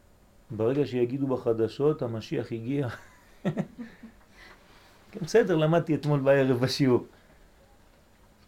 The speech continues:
זה מרגיע יותר, אבל מי שלא מסוגל ל-, ל-, ל-, לדבר הזה, מי שלא מוכן לדבר הזה, הוא פשוט מתפוצץ מרוב אור.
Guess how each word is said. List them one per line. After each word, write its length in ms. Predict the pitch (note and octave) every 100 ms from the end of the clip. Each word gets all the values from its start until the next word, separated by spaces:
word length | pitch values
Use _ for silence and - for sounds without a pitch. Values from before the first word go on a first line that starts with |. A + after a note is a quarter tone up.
| _
זה 140 | G#2
מרגיע 380 | A#2 A#2 B2+ F3
יותר, 280 | D3 - F2+ -
אבל 160 | G2+ A#2
מי 140 | C3
שלא 440 | B2 - B2+ C3+ E3
מסוגל 800 | E3 D3+ C#3 - B2+ A#2 C#3 A3+
ל-, 140 | G3+
ל-, 460 | C3 B2+ A2 A2+ G#2+
ל-, 100 | A2 G#2+
לדבר 340 | G#2+ G#2+ G#2+
הזה, 160 | F#2 G#2
מי 100 | A#2+
שלא 240 | C#3+ C#3
מוכן 520 | C3+ C3 - F#3+ C4
לדבר 400 | C4 D#3 A#2+ A2
הזה, 160 | G#2 G2+
הוא 100 | G#2
פשוט 260 | - - D3
מתפוצץ 560 | D3 - C3 A3+ -
מרוב 300 | B2 A#2+ C3
אור. 260 | C3+ F#3+